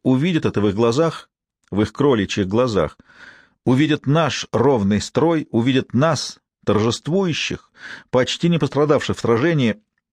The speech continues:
Армия драконов недолго останется объектом шуток.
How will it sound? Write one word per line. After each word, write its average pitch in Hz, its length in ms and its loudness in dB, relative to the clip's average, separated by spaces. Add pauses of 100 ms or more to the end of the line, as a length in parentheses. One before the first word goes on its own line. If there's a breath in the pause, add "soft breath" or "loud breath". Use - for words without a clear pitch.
(140)
Армия 156 340 0
драконов 135 500 0
недолго 131 600 0
останется 98 480 0
объектом 92 340 -2
шуток. - 300 -6